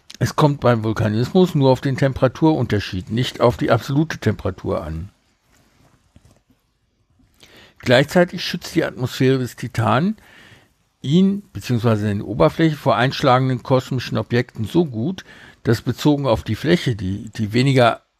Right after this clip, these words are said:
weniger als die Hälfte der Objekte ankommen, die auf atmosphärenlosen Monden üblich sind. Und das, obwohl er wesentlich mehr Schwerkraft ausübt als die anderen Monde.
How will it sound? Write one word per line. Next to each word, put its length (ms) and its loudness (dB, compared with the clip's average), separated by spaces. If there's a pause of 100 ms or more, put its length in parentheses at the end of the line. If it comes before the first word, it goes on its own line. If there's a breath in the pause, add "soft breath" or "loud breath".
(380)
weniger 400 4
als 140 2
die 80 4
Hälfte 240 6
der 80 6
Objekte 360 0
ankommen, 440 0
die 100 2
auf 160 0
atmosphärenlosen 1000 0
Monden 360 -2
üblich 320 -8
sind. 340 -14 (640 soft breath)
Und 240 -2
das, 220 4
obwohl 340 2
er 220 4
wesentlich 380 -2
mehr 180 0
Schwerkraft 580 -4
ausübt 380 -8
als 140 -6
die 120 -6
anderen 320 -2
Monde. 380 -12